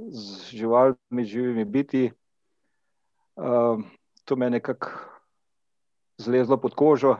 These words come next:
in ja, seveda, mislim, da sem bil v četrtem razredu osnovne šole, ko je oče poškodoval srnega mladiča ob košnji in ja, takrat je bil prvi stik, eh,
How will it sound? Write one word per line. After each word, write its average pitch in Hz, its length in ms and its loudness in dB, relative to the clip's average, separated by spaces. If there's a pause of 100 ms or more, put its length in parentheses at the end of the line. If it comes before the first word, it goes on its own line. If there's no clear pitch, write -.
in 117 340 -2
ja, 127 160 2
seveda, 117 420 -4 (680)
mislim, 127 260 -6
da 123 80 4
sem 131 160 -6
bil 135 140 2
v 123 80 -2
četrtem 123 460 -4
razredu 123 460 0
osnovne 123 420 -2
šole, 139 420 2 (960)
ko 120 200 -2
je 113 600 0
oče 123 340 -2
poškodoval 123 640 0
srnega 120 460 -2
mladiča 120 480 -2
ob 127 140 0
košnji 127 480 2 (320)
in 110 280 -4
ja, 117 120 0
takrat 117 320 -8
je 117 60 -4
bil 120 140 -2
prvi 117 340 -2
stik, - 360 -6
eh, - 1500 -14